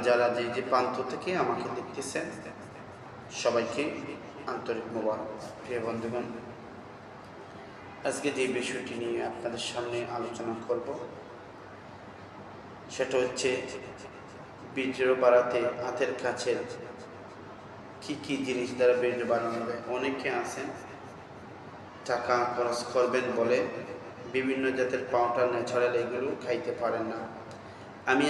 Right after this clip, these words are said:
আজকে আপনাদেরকে কয়েকটা জিনিস, কয়েকটা রেমেডির কথা বলবো,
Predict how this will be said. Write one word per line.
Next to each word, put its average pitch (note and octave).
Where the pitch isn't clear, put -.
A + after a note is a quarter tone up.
আজকে -
আপনাদেরকে B2+
কয়েকটা D3
জিনিস, C#3
কয়েকটা C#3
রেমেডির B2
কথা B2
বলবো, A#2+